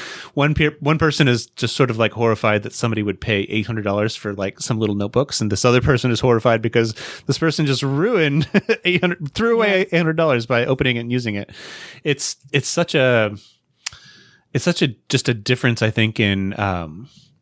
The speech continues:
Speaker 1: in just approach and viewpoint of these things. And, and a little bit, I mean, some of it is privilege as well, right? Like, there's,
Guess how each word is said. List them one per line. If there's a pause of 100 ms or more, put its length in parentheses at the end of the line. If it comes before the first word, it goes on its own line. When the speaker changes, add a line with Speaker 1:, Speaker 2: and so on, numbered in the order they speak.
(720)
Speaker 1:
in (360)
just
approach
and
viewpoint
of
these
things.
And,
and
a
little
bit,
I
mean,
some
of
it
is
privilege
as
well,
right?
Like,
there's,